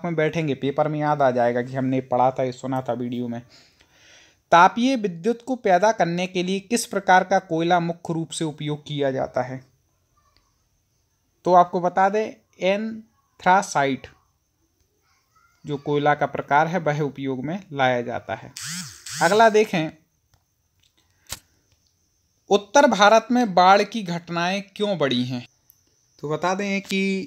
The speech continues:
इसका मुख्य कारण जो हो है, वह है अफवाह क्षेत्र में वन कटाई में वृद्धि। ठीक है,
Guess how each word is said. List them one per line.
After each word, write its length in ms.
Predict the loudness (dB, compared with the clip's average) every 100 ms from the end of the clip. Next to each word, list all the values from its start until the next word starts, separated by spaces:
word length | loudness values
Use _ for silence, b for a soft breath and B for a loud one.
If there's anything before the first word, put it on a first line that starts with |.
| -8
इसका 240 | -6 0 0
मुख्य 340 | 0 -4 -6
कारण 280 | 0 0 0
जो 160 | -2 -2
हो 280 | -2 -2 -4
है, 260 | -6 -6
वह 180 | -4 -4
है 260 | -4 -6 -6
अफवाह 500 | -10 -6 0 2 2
क्षेत्र 500 | 0 -8 -10 -8 -8
में 180 | -6 -6 -4
वन 180 | -4 -4
कटाई 420 | -4 -4 -4 -4
में 140 | -2 -4
वृद्धि। 540 | -4 -4 -6 -6 -6 -8 _ _ _ _ _ _ _ -8
ठीक 200 | -6 -2
है, 180 | -4